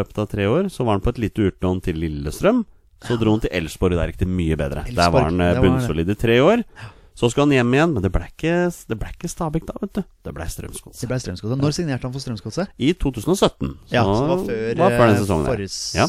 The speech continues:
Speaker 2: for-, før forrige sesong,
Speaker 1: Ja.
Speaker 2: eller noe sånt nå? Ja.
Speaker 1: En, en landslagsspiller, for å si det sånn. Eh, har kamper både for Norge U seksten, U sytten, U atten, U nitten og U tjueén, før han kom på A-landslaget.
Speaker 2: Ja.
Speaker 1: Så der har du det. Eh, blant, eh, greie statistikker å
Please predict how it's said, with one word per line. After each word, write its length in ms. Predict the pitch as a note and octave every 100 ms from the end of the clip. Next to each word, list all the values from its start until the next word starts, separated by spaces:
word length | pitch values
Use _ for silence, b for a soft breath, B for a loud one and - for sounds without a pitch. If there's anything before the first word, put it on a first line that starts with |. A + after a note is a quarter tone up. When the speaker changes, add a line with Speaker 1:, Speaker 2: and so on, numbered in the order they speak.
| - A2+ -
Speaker 2:
for-, 160 | - B2
før 240 | - A#2
forrige 220 | A2+ G#2 E2+
sesong, 120 | F#2+
Speaker 1:
Ja. 60 | -
Speaker 2:
eller 180 | - -
noe 100 | B2+
sånt 120 | A#2+
nå? 120 | G3
Ja. 100 | C3
Speaker 1:
En, 120 | C3 -
en 140 | D#3 B2+
landslagsspiller, 720 | E2 D#2+ G#2 - B2 D3+ G#2+ -
for 140 | A#2+
å 80 | A#2
si 80 | A#2+
det 80 |
sånn. 200 | C3+ C#3+ F#2+
Eh, 140 | G#2
har 140 | G#2+ A#2
kamper 340 | - F2+ -
både 200 | G#2 F2+
for 60 | F#2+
Norge 280 | A2 E2+ A2
U 140 | G#2+
seksten, 480 | A#2+ A#2+ E2+ - B2+
U 80 | G2
sytten, 460 | G#2+ G#2 - A2+ F#2+
U 140 | G#2
atten, 320 | F2+ F#2 G2 G#2
U 100 | F#2+
nitten 380 | G2+ - G2+ G#2
og 220 | G2+ G#2+ -
U 80 | E2
tjueén, 400 | - F2 E2 C#2+ - -
før 120 | - E2+
han 180 | E2+ E2
kom 180 | E2+
på 100 | F2 A#2+
A-landslaget. 540 | C#2 C2 D#2 D2 D#2+ - -
Speaker 2:
Ja. 80 | A2+ - b b b
Speaker 1:
Så 140 | - F2+
der 200 | E2+ E2+
har 200 | E2 F2
du 100 | A2
det. 380 | G2 E2 D2 D2+
Eh, 360 | F2+ F#2+ G2+ G#2
blant, 480 | F#2 G2+ A2 - -
eh, 260 | A#2 A2+ G#2+ G#2+ - - G#2
greie 360 | A2 G2 E2+
statistikker 960 | F#2 - - A2+ - F#2 - - G#2+ A2
å 200 | - G2